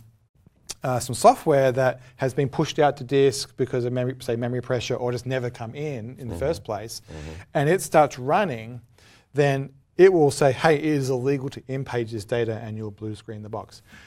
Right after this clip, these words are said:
Speaker 1: Now, D one is a very common bug check code. Uh, you know, it, it's, uh, you know, in the top ten for sure.
Speaker 2: Sure, yeah, we see these all the time.
Speaker 1: So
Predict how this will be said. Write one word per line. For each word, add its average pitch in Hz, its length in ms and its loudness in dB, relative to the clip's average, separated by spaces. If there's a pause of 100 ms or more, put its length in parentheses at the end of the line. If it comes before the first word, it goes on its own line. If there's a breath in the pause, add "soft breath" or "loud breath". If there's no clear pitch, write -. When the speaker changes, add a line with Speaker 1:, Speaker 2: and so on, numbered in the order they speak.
(120 soft breath)
Speaker 1:
Now, 147 100 2
D 170 180 8
one 196 180 6
is 143 120 0
a 131 60 0
very 135 460 2
common 127 420 -4
bug 113 160 -4
check 135 240 -8
code. 135 580 0
Uh, 113 220 -10 (200)
you 139 100 -8
know, 107 140 -6 (120)
it, 110 160 -10
it's, - 480 -12
uh, 110 540 -12
you 131 80 -8
know, 110 80 -10
in 110 80 -12
the 110 60 -10
top - 200 -10
ten 123 240 -10
for 104 120 -14
sure. 110 420 -6 (120)
Speaker 2:
Sure, - 520 -12
yeah, 78 140 -6
we 80 120 -8
see - 160 -10
these 76 220 -10
all 73 120 -8
the 71 120 -16
time. 69 240 -20 (400 loud breath)
Speaker 1:
So 190 360 10